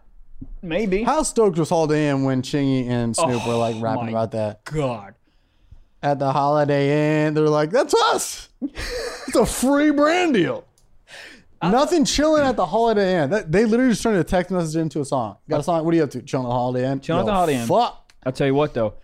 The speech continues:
Speaker 1: Can we talk about Holiday Inn prices?
Speaker 2: Uh, are
Speaker 1: What
Speaker 2: they
Speaker 1: in
Speaker 2: good?
Speaker 1: the hell is happening?
Speaker 2: It's just so funny
Speaker 1: It's
Speaker 2: to go
Speaker 1: so
Speaker 2: in,
Speaker 1: expensive.
Speaker 2: to talking about, like, getting your ass eat while getting head, and then being like, "Holiday Inn's crazy, huh?" <laughs>
Speaker 1: No, but Holiday Inn, well, yeah, hilarious.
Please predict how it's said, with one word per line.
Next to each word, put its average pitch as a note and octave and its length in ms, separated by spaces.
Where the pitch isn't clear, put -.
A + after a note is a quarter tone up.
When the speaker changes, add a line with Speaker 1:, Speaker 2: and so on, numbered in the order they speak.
Speaker 1:
Can C#3 120
we F3 80
talk A3+ 240
about A3 280
Holiday D#3+ 360
Inn C3 120
prices? A3 880
Speaker 2:
Uh, - 60
are B2+ 60
Speaker 1:
What D#3+ 280
Speaker 2:
they A3 80
Speaker 1:
in C#4 120
Speaker 2:
good? C4+ 80
Speaker 1:
the D4 100
hell - 720
is F#3 140
happening? F3+ 540
Speaker 2:
It's D#3+ 100
just - 120
so B3 120
funny E3+ 320
Speaker 1:
It's C3 120
Speaker 2:
to C#3+ 60
go C#3 100
Speaker 1:
so C#3 80
Speaker 2:
in, C3+ 80
Speaker 1:
expensive. E3+ 400
Speaker 2:
to C#3 60
talking D3 320
about, C3+ 280
like, B2+ 320
getting D#3 180
your C#3+ 100
ass C#3+ 260
eat C3+ 100
while B2+ 160
getting B2+ 220
head, B2 200
and A#2 80
then C3 100
being D#3+ 160
like, D3 220
"Holiday C#4+ 360
Inn's D3+ 180
crazy, B2+ 360
huh?" G#3 260
<laughs> G#3 300
Speaker 1:
No, A4 120
but D#4+ 140
Holiday F#4+ 400
Inn, B3 100
well, F3+ 180
yeah, A#2+ 280
hilarious. D3 400